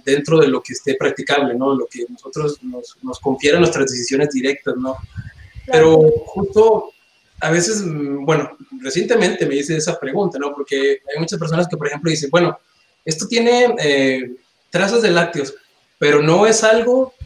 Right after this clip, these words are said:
Speaker 1: que yo estoy pagando por un producto que tiene lácteos, tiene trazas, pero yo el que yo compré, o sea, puede ser que,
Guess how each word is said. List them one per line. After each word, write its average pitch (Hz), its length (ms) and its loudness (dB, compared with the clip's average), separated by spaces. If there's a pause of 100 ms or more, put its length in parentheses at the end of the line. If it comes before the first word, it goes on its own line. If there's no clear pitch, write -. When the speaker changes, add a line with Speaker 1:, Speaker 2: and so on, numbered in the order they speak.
(220)
Speaker 1:
que 143 180 -8
yo 208 420 2 (100)
estoy - 280 -4
pagando 208 560 0 (380)
por 440 180 0
un - 200 -2
producto 440 400 4
que - 100 -2
tiene 165 240 0
lácteos, - 460 0
tiene 185 180 0
trazas, - 440 -2 (200)
pero 139 220 2
yo 139 220 0
el 208 120 -2
que 247 120 -4
yo 233 160 6
compré, 233 480 -2 (100)
o 139 60 -14
sea, 143 160 -6
puede 190 200 2
ser 214 160 2
que, - 200 -4